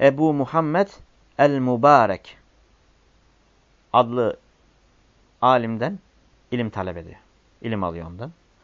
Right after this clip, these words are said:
Daha sonra Bağdat'ta bir müddet daha kalıp tekrar Dimeşk'e dönüyor. Ve artık oraya tamamıyla yerleşiyor. Oraya, oraya yerleşerek ilim ve kitap telifiyle meşgul olmaya başlıyor.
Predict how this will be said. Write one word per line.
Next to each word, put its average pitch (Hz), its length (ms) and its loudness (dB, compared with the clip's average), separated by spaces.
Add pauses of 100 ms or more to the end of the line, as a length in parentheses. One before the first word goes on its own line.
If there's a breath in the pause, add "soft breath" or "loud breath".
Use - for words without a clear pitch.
(480 loud breath)
Daha 151 220 6
sonra 135 420 2
Bağdat'ta 156 800 4
bir 175 180 0
müddet 135 460 -2
daha 135 200 2
kalıp 156 340 0 (500 soft breath)
tekrar 160 460 2
Dimeşk'e 127 400 -4
dönüyor. 87 240 -12 (2000 loud breath)
Ve 143 100 4
artık 160 360 4
oraya 156 260 2
tamamıyla 135 480 -2
yerleşiyor. 117 480 -2
Oraya, 104 420 -6
oraya 113 260 0
yerleşerek 117 600 -2 (420 soft breath)
ilim 139 380 0
ve 156 200 2 (360 soft breath)
kitap 143 400 0
telifiyle 131 520 -4
meşgul 120 320 -8
olmaya 87 280 -8
başlıyor. - 340 -20